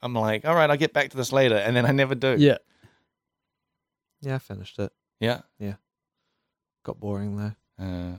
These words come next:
Speaker 1: I did.
Speaker 2: <laughs>
Speaker 1: Actually, I, I got, uh, pretty close to the end, but this was, like, this was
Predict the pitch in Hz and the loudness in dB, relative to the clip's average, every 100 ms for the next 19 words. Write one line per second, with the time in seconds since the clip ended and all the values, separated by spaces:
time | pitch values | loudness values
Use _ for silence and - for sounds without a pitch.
0 | - 131 190 135 - 117 _ - 156 165 | 0 2 8 6 6 2 _ -2 0 0
1 | 165 139 165 165 151 - - 143 143 151 | 0 0 0 -2 -6 -10 -2 -2 0 -2
2 | - - 123 113 107 101 - - 147 - | -4 -4 0 2 2 -2 -6 -4 -2 2
3 | 127 117 110 104 104 98 90 101 - 123 | 0 0 0 2 2 0 -2 -4 -2 -4
4 | - 131 110 104 101 - _ _ _ _ | 0 2 4 4 4 0 _ _ _ _
5 | _ _ _ - 135 165 131 - | _ _ _ -4 0 2 0 -4